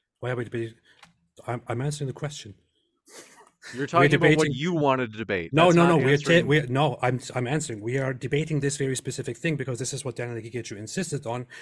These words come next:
Speaker 1: when I actually wanted to discuss the many lies he was spreading about this whole,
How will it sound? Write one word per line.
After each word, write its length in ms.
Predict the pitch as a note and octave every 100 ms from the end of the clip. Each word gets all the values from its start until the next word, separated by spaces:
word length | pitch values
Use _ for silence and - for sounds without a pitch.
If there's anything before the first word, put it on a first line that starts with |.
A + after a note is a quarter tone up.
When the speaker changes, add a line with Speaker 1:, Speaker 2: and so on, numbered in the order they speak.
| -
Speaker 1:
when 160 | - B2
I 100 | B2
actually 360 | B2+ B2+ - A2+
wanted 320 | A#2 A#2 A#2
to 60 | G#2+
discuss 420 | A2+ - A2+ -
the 120 | A#2
many 160 | A2 G#2+
lies 320 | A2+ A2+ -
he 100 | G#2+
was 120 | G#2
spreading 340 | - A2+ G#2+
about 280 | G#2 G#2+ G#2+
this 160 | G#2 -
whole, 240 | G#2+ G#2